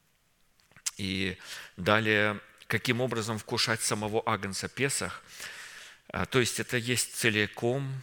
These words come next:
с пресным х-, хлебом и с горькими травами. Мы помним, что целиком есть агнца – это не отделять,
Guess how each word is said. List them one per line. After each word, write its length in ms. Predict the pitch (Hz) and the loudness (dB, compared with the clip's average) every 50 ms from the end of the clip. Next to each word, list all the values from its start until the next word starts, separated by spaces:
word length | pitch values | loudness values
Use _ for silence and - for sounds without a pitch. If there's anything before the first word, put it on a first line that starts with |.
| - - - | -10 -12 -12
с 120 | - - | -10 -6
пресным 480 | - 107 107 101 - - 101 95 95 95 | -2 -2 0 0 -2 -4 -4 -4 -4 -6
х-, 200 | - - - - - | -6 -8 -10 -8 -8
хлебом 440 | - - 104 107 127 127 120 120 113 | -4 0 0 2 2 0 -2 -4 -6
и 60 | - 95 | -6 -8
с 100 | 95 - | -6 -4
горькими 440 | - 107 107 - - 101 98 101 | -4 -4 -4 -4 -6 -6 -6 -6
травами. 640 | 101 - 117 113 110 104 92 90 90 90 90 87 85 - - - - - - - - - - - | -4 0 2 2 2 2 2 -2 -4 -6 -6 -10 -10 -10 -10 -10 -10 -10 -10 -12 -14 -16 -8 -4
Мы 120 | 127 131 | -4 -2
помним, 340 | - - 175 165 156 147 135 | 0 0 0 0 0 0 0
что 220 | 127 - - 131 | 0 -2 -2 -4
целиком 720 | 117 - - 135 123 123 113 - - 170 165 165 165 151 - | -4 0 0 0 0 0 -2 -2 -2 0 0 0 0 -2 -4
есть 480 | 120 117 120 135 135 120 - - - - | -6 -4 -2 -2 0 0 -2 -2 0 0
агнца – 640 | 147 156 147 143 139 131 127 - - - 131 123 - | 0 0 0 -2 -4 -4 -2 -2 -2 -2 -2 -2 -2
это 520 | 135 131 123 - - 131 123 120 113 110 - - - - - - - - - - - - | -2 -2 -2 -2 -2 0 0 0 -2 -4 -8 -14 -18 -18 -16 -14 -14 -14 -14 -18 -10 -6
не 160 | - 120 123 | -2 2 2
отделять, 720 | 127 127 123 123 143 143 151 165 165 151 - - - - | 2 2 2 0 2 4 4 4 4 2 0 -2 -4 -4